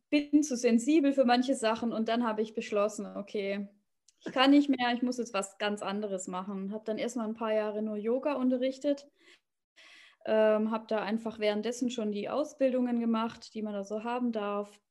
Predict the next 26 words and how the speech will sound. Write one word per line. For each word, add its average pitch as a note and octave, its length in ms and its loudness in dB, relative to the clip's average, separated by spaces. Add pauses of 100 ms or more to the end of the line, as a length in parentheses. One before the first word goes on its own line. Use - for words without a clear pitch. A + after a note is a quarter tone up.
(560)
Und A3+ 180 0
das A#3 200 4
hat C#4+ 140 0
sich C#4+ 100 2
dann C4 160 4
so B3+ 80 0
gefügt. C4 600 0 (480)
Ganz C4+ 220 -2
viele G#3+ 180 0
Vertretungen. A#3+ 800 -2
Und A#3 140 0
dann B3 100 -2
habe C4 140 2
ich B3+ 100 -2
auch D4 180 4
wieder D#4 200 4
gemerkt, D4+ 480 4
das C4+ 140 -4
ist A#3 320 -10 (180)
gut, G4+ 320 2
es C#4+ 120 -12
tut B3 200 -8
mir D4 220 2
gut, D#4 280 -4
aber A#3 200 -2
das A3+ 300 -8